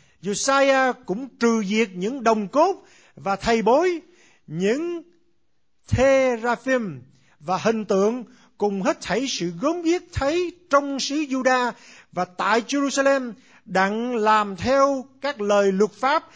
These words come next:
đã chép trong sách này, là sách luật pháp của Đức Chúa Trời đó, mà thầy tế lễ Hilkia đã tìm, đã tìm đặng trong đền thờ của Đức Giê-hô-va. Họ tìm trong đền thờ Đức Chúa Giê-hô-va và họ thấy được luật pháp này.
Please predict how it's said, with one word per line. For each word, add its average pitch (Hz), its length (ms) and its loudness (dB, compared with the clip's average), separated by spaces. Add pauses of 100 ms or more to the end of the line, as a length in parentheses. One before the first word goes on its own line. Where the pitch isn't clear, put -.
(200)
đã 160 120 -8
chép 330 280 -2 (100)
trong 247 160 -2
sách 262 180 -4
này, 185 460 -2 (380)
là 170 200 -2
sách 320 280 0
luật 196 220 -2
pháp 302 280 0
của 247 80 0
Đức 285 100 -2
Chúa 254 100 -6
Trời 196 240 2
đó, 247 120 0 (320)
mà 165 160 -4
thầy 208 280 0
tế 262 160 0
lễ 220 440 2 (300)
Hilkia 226 680 0
đã 170 160 -4
tìm, 208 720 2 (160)
đã 180 140 0
tìm 208 520 0
đặng 160 340 -6
trong 220 260 -2
đền 170 200 -2
thờ 147 360 -4
của 170 80 -8
Đức 185 120 -12
Giê-hô-va. 180 400 -6 (320)
Họ 185 160 -4
tìm 262 380 0
trong 302 180 -2
đền 233 180 2
thờ 220 260 0
Đức 262 100 -10
Chúa 294 80 -6
Giê-hô-va 269 460 -2 (320)
và 143 80 -8
họ 151 60 -4
thấy 339 220 0
được 214 160 -2
luật 202 120 -8
pháp 262 220 -4
này. 170 260 -6